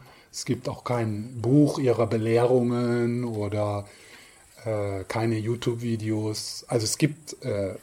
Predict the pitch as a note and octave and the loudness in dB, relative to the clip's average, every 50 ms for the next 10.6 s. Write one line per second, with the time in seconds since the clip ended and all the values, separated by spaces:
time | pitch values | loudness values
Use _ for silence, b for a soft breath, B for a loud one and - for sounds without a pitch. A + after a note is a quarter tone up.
0 | - _ - - A#2 B2 C3 B2+ A#2 A2+ G#2+ A#2 A2+ - - A2+ A2+ A2+ A2 A2 | -18 _ -4 0 2 4 4 4 2 2 0 0 -2 -2 -6 -8 -6 -6 -6 -4
1 | A#2 A2+ A#2+ B2+ B2 A#2+ A2 G#2 G2 A2 A2+ - - - A#2 G#2+ G2 G#2+ A2 G#2 | 0 4 6 6 6 6 2 0 0 0 0 -2 -2 -4 -4 -2 0 -2 -2 -2
2 | - - D3 C#3+ - - - B2 A#2 A2 A#2 B2 - B2 B2+ B2 A#2 - - - | 0 2 2 2 2 -2 -2 -2 0 2 2 0 2 4 4 4 4 2 -2 -6
3 | - C3 A2+ G#2 G#2 G#2 G#2 - - - - B2+ C3+ C#3 - - - - C3+ A2 | -6 -4 -4 -2 -2 -4 -6 -8 -12 -2 4 6 6 6 4 0 -2 -2 -2 -2
4 | F#2+ G2 G2 - - - _ - - - A2+ - - F3 F3+ G3+ G3+ - B B | -2 -4 -8 -14 -18 -20 _ -2 0 2 2 4 6 4 4 4 2 -6 B B
5 | B B B B B B B B B B B B B B B A#2+ A#2+ A#2+ A#2 A2+ | B B B B B B B B B B B B B B B -8 -6 -4 -2 0
6 | A2+ A2+ A2 A2 A2+ - - - - _ - - - - B2 A2+ A2+ A2 G#2 G#2+ | 0 0 -2 -4 -6 -10 -16 -20 -20 _ -20 -20 -6 0 2 2 2 2 -2 -4
7 | - - - - - - - - - - - - - B2 G#2+ F#2 D#2+ F2+ - - | -8 -8 -10 -8 -10 -12 -16 -20 -20 -20 -20 -12 -8 -6 -6 -6 -6 -8 -12 -12
8 | - - A2 G2+ G2+ G2+ G#2 A2 - - A2+ G#2+ G2+ F#2+ F#2 - - - _ _ | -6 -4 -4 -2 -2 -2 -2 -4 -4 -4 -4 -4 -4 -4 -6 -10 -14 -20 _ _
9 | _ - A#2+ G#2+ - - B2+ A#2+ A2+ A#2 A2 A2 A2 G#2 - G#2+ G2 F#2+ G#2 G#2 | _ -4 -4 0 4 6 6 6 6 0 -2 -2 -2 -4 -4 -6 -4 -2 -2 -2
10 | G#2 G2+ G2+ G2 G2 G2 G2 G2+ F#2+ G2 G2 G2+ | -2 -2 -2 -2 -2 -2 -2 -2 -4 -4 -6 -8